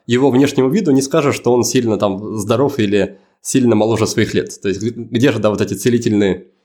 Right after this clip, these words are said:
свойства всех этих интервенций? И ты в этом плане, мне кажется, наоборот, хороший пример, потому что, с-, судя по фотографиям в <laughs> Фейсбуке, например,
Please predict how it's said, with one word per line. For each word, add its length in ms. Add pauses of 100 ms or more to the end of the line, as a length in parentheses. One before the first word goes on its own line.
(220)
свойства 460
всех 240
этих 300
интервенций? 640 (400)
И 280
ты 300
в 60
этом 180
плане, 360
мне 760
кажется, 200
наоборот, 420
хороший 320
пример, 300 (180)
потому 240
что, 180
с-, 140
судя 240
по 380 (380)
фотографиям 840
в 320 (100)
<laughs> 80
Фейсбуке, 420
например, 440